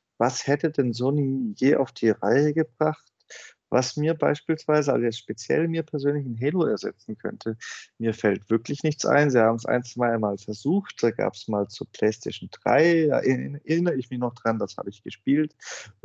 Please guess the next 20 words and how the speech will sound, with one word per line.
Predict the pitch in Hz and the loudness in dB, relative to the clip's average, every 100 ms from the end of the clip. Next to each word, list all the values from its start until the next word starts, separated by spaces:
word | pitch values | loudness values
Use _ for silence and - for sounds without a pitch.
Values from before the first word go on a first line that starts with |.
| - | -4
<laughs> | - 113 - 123 - - - | -2 0 0 0 -4 -20 -6
So | 120 | -4
ein | 113 | -2
crazy | - 123 139 139 | 2 2 2 -2
Shooter, | - 147 143 123 | -2 0 2 2
wo | 120 | 0
man | 120 | -2
sich | 110 - | -4 -4
immer | 123 | -2
mal | 120 104 | 0 0
Drogen | - 139 165 | -2 -4 -4
spritzen | 165 - 160 - 147 | -6 -4 -4 -4 -4
musste, | 147 - - 131 | -4 -2 0 2
um | 123 123 113 117 117 110 | 2 0 -2 -2 -4 -8
wieder | 107 107 101 101 104 104 _ _ - _ _ _ _ _ - | -6 -2 0 -2 -6 _ _ _ -20 _ _ _ _ _ -20
aufgeputscht | 156 - 165 170 - | -16 -14 -6 -8 -6
zu | - 127 | -4 0
sein | 127 123 | 4 6
und | 123 117 | 4 2
so. | - 123 123 | 2 4 4